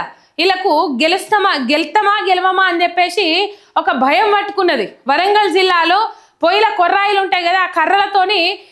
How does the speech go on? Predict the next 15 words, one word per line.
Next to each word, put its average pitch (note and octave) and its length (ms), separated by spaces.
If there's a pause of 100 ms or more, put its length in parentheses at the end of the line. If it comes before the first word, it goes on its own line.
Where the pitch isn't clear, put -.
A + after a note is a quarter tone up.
(140)
ఆ C#4+ 140
పొయ్యి E4 340
మంటలు E4+ 440
అట్లనే F#4+ 340
ఉండంగా F#4 420
ఆ E4+ 180
కర్రలతో G4+ 540
దాడికి E4 400
దిగిండ్రు C#4+ 400
బీఆర్ఎస్ E4+ 480
కార్యకర్తల D#4 640
మీద C4 140
కాంగ్రెస్ D4+ 580
పార్టీ B3+ 240
నాయకులు. A#3 500